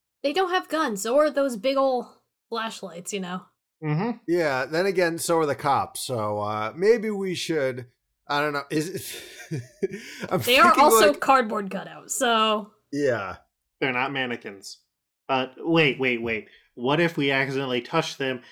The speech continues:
Speaker 2: and then we take their place, and they take our place, and then we're stuck in here forever?
Speaker 1: That sounds like a nightmare. All right, yeah, okay, all right,
Speaker 3: Yeah.
Speaker 1: okay.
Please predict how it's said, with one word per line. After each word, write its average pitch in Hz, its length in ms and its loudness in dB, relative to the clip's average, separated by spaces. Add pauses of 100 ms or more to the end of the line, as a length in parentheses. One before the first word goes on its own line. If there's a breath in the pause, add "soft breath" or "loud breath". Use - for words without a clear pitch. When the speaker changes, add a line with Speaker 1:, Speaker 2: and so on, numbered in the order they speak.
(180 soft breath)
Speaker 2:
and 139 140 0
then 135 180 -2
we 165 200 4
take 160 300 0
their 160 220 2
place, 123 320 -2
and 127 140 -6
they 143 140 0
take 139 260 -2
our 147 180 0
place, 120 360 -8
and 117 120 -12
then 120 160 -10
we're 113 180 -8
stuck - 360 -10
in 120 60 -8
here 110 160 -8
forever? 107 500 -10 (320)
Speaker 1:
That 294 160 -10
sounds 294 260 -6
like 220 120 -6
a 214 40 -6
nightmare. 180 540 -10
All 277 180 -6
right, 165 300 -10
yeah, 262 300 -12
okay, 190 360 -12 (240)
all 262 100 -12
right, 202 260 -10
Speaker 3:
Yeah. 156 260 -2
Speaker 1:
okay. 190 360 -8